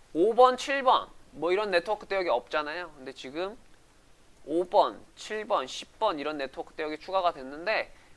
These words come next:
그냥 알아이피로 추가가 됐죠. 코드 보면. 그 다음에 매트릭 같은 경우에는 내가 지정해준, 라우터 이 번이 지정해준 그런 매트릭, 초기 매트릭 값으로 되어 있고,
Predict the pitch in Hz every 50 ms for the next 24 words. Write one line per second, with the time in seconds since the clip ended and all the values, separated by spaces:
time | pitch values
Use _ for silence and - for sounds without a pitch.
0 | - - - 160 202 233 262 285 294 - - - - - - - - - - -
1 | - - - - - - - - - _ _ _ _ _ _ _ - - - 127
2 | 143 156 190 190 190 185 - - 175 170 165 - 196 180 180 175 165 151 127 117
3 | 104 - 147 139 - - - 170 160 160 139 127 120 123 135 147 147 147 - -
4 | - - - 143 139 131 135 160 190 208 208 180 135 127 - - 190 180 185 -
5 | 170 170 - - 170 160 156 151 151 147 143 147 170 226 285 359 349 - - -
6 | - - - - - - - - - - - - - - - - - _ _ -
7 | - - - - - - - - _ - - - - - _ _ - 123 127 139
8 | 156 156 - - 135 151 156 165 190 190 156 147 123 123 127 139 156 160 - 156
9 | 139 139 147 156 175 170 165 147 - 135 131 143 147 160 196 185 175 196 220 330
10 | 320 - - - 135 139 127 120 123 127 - - 135 123 - - - - 165 165
11 | 147 123 120 - - 127 - 123 117 - - 143 143 - - 117 - - 98 -
12 | - -